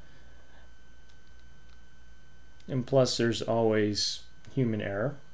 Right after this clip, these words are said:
and there's human error on two parts. <laughs> You know, doing the work and then even typing a calculator, <laughs> you could still make errors.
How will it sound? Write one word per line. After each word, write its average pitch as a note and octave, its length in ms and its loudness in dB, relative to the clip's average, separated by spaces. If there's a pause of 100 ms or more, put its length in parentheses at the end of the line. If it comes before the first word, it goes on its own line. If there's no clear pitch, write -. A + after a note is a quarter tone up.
(420)
and G#2+ 140 -4
there's G2+ 400 -2
human A#2 320 4
error G#2+ 380 4
on A2 60 -2 (340)
two A2+ 160 0
parts. - 560 4
<laughs> - 40 -6 (1500)
You A#2+ 140 4
know, G#2+ 240 4 (180)
doing B2 280 4
the A2+ 80 4
work C3+ 340 8 (140)
and A2+ 180 2
then A#2 460 4
even A#2+ 260 4
typing A2+ 320 0
a G#2 80 -2
calculator, A2 920 2
<laughs> - 60 -10
you C#3 140 -6
could B2 180 0
still A#2+ 280 2
make A2 260 2
errors. G#2 400 2